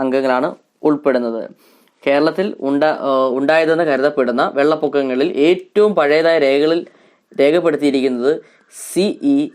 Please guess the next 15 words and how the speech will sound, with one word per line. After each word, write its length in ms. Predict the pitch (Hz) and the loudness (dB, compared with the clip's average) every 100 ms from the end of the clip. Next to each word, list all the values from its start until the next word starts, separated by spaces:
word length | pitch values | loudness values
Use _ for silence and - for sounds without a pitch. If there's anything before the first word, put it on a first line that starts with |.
| - | -6
മുന്നൂറ്റി 420 | 143 175 202 202 180 139 | -2 0 0 -2 -2 0
എഴുപത്തി 360 | 139 160 156 - 127 | 0 0 -2 -2 -2
ഒന്നിലെ 340 | 139 151 127 135 - _ _ | 0 0 0 -2 -8 _ _
വെള്ളപ്പൊക്കമാണ്. 720 | 131 131 123 131 127 120 113 - - _ _ _ _ _ _ _ - | 0 0 0 -2 -2 -6 -8 -14 -20 _ _ _ _ _ _ _ -2
ഭൂകമ്പത്തോടനുബന്ധിച്ച് 1040 | 165 196 202 208 208 180 160 156 139 151 151 | 2 2 2 4 4 2 0 -2 -2 -4 2
കേരള 280 | 139 156 180 | 2 4 2
തീരത്ത് 320 | 156 143 139 139 135 | 2 0 2 0 2
വെള്ളപ്പൊക്കമുണ്ടായ 680 | 139 143 156 156 131 135 131 | 2 0 0 0 2 2 2
വർഷം 260 | 123 - 139 - 127 | 0 -4 -10 -4 0
ആയിരത്തി 300 | 143 165 185 156 | 0 2 0 0
മുന്നൂറ്റി 340 | 135 131 143 - 123 | -2 -2 -4 -6 -4
നാൽപ്പത്തി 460 | 127 131 135 131 160 - | -2 -2 -2 -4 -4 -4
ഒന്നാണെന്ന് 460 | 127 139 127 123 143 - | -2 0 -2 -2 -6 -6
അറിഞ്ഞിരിക്കണം. 480 | 131 127 113 120 120 - - - - - 147 | -4 -4 -4 -6 -8 -14 -20 -20 -20 -8 0
ആയിരത്തി 300 | 165 214 220 | 2 2 2